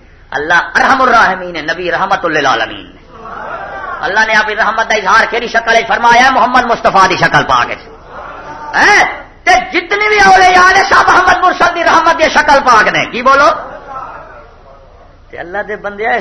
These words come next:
صورتاں شکلاں جیڑیاں نے نا، او ادوں بندیاں نے جدوں حقیقت ہوے۔ لڑی ہوے، منڈ ہوے، امرود دا تے پھل مالٹے دا۔ اے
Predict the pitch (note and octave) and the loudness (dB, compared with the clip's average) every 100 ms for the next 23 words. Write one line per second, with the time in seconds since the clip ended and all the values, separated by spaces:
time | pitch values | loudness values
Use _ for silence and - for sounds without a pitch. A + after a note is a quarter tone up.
0 | - G3 G3+ G#3+ G3 - F#3+ G3+ G#3 G#3 | -4 -8 -6 -4 -4 -6 -6 -4 -2 -2
1 | G#3 G#3+ G#3+ A3+ C#4 B3 - - - - | -4 -6 -6 -6 -8 -10 -20 -20 -20 -20
2 | - - - - - - F#3+ - A#3 B3 | -20 -20 -20 -20 -20 -12 -10 -4 -2 -2
3 | A#3 A#3 A3 A#3 A#3 C4 B3+ G#3+ F3 E3+ | 0 -2 -2 -4 -2 -2 -2 -2 -4 -4
4 | E3+ D3+ C3+ B2 A#2+ - - - - - | -6 -6 -6 -8 -10 -14 -20 -20 -20 -20
5 | - - - - - - - - - - | -20 -20 -20 -20 -20 -20 -20 -20 -20 -20
6 | A#2 F3+ A3+ B3+ A#3 B3+ C4 A#3+ A#3+ C4+ | -4 -2 -2 -2 -2 0 0 0 0 0
7 | B3 B3 B3+ B3 A#3 A3+ B3+ B3+ B3 B3 | 2 2 2 2 0 -2 -2 0 2 0
8 | - A#3 A#3 A3 A#3 A#3+ B3 A3 F#3+ F3 | 0 2 2 2 2 2 4 4 4 2
9 | - - - - - - - - - - | -4 -16 -20 -20 -20 -20 -20 -20 -20 -20
10 | - - - - - - - - | -20 -20 -20 -20 -20 -20 -20 -12